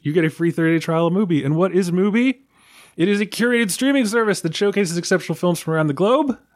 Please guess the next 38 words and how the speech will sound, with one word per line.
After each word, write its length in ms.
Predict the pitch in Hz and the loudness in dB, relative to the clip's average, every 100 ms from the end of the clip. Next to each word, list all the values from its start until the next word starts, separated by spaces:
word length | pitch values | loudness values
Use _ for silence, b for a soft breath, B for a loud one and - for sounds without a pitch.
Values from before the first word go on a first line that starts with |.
| _ | _
Every 160 | 143 127 | -4 -2
day, 200 | 123 127 | 2 2
Mubi 280 | 123 120 117 | 2 0 -2
premieres 300 | 117 117 113 | -4 -2 -2
a 60 | |
new 120 | 120 117 | -2 -2
film. 380 | - 240 226 214 b b b b | 0 2 0 -4 b b b b
Whether 160 | - 185 | -2 0
it's 140 | 185 | 0
a 20 | |
timeless 300 | - 208 208 | 0 2 2
classic, 340 | - 147 123 123 | 2 0 0 -4
a 60 | |
cult 200 | 120 131 | -2 -2
favorite, 300 | 127 131 135 | 2 2 2
or 140 | 175 190 | 2 0
an 40 | |
acclaimed 260 | 185 180 180 | 0 0 2
masterpiece, 500 | 180 175 - 123 117 | 2 0 -2 -4 -4
it's 120 | - | -6
guaranteed 600 | 302 330 277 247 254 254 b b b | -2 0 0 0 0 -4 b b b
to 80 | - | -4
be 120 | 170 | 0
either 160 | 185 180 | 0 0
a 40 | |
movie 220 | 185 214 196 | 0 0 0
you've 160 | 269 | -2
been 100 | 190 | -2
dying 280 | 175 247 247 | -2 0 0
to 60 | 185 | -2
see 300 | 196 202 202 | 0 0 0
or 140 | 180 | 0
one 180 | 254 269 | 2 0
you've 140 | 254 | 0
never 180 | 247 208 | -2 -2
heard 200 | 214 285 | 0 0
of 40 | 160 | -2
before, 540 | 147 127 117 107 110 | -4 -6 -4 -4 -6